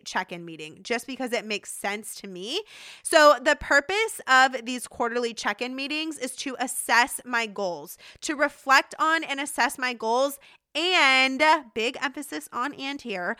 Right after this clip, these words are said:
the methods that I'm using to approach them and to intentionally prep for the next quarter. So at the start of each quarter or at the very end of a quarter,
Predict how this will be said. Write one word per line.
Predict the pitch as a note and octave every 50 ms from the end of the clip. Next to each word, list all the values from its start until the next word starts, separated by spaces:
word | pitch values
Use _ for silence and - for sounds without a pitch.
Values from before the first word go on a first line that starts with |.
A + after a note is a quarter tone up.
| - - - _
the | - C#4+ C#4+
methods | C4 B3+ B3 C4 C4 - D4+ E4 C4+ -
that | - C#4 C#4
I'm | C#4 C4 A#3+
using | G#3+ A3 A3+ G#3+ C#4 B3+ B3 B3+ B3 -
to | - - - C4+ A3+
approach | G#3+ A#3 A3+ - - - B3 B3+ C4 - -
them | - G#3+ F#3 F3+ F3+ F#3 G3 G#3 - - - _ -
and | C4+ C#4+ D4+ D#4 D4+
to | - E4+
intentionally | D#4+ D#4 - D4 D4 C4 - - C4 B3+ B3 B3
prep | - - A#3 G#3+ -
for | - A#3
the | G#3
next | G#3 F#3+ F#3 - - -
quarter. | - A#3+ G3+ E3+ B2 G2 G3+ - - - - -
So | - - D#4+ D#4+ -
at | C#4 D4+ D4
the | D4+ D#4
start | D4+ - - - - D4 D#4+ F#4 A4
of | F#4+
each | G4 F#4+ F4 -
quarter | - - C#4 C4 B3+ C4 C4 C4 C4 - -
or | A#3+ B3 A#3+ A3 G#3
at | A3+ -
the | B3
very | G#3+ A3 A#3+ A#3 A#3+ - -
end | A#3+ B3 B3 B3+ C4 C4 - -
of | A#3 A#3 A#3 A#3 -
a | A#3+
quarter, | A#3 - - A3+ G#3 F#3+ F#3+ G3 A3+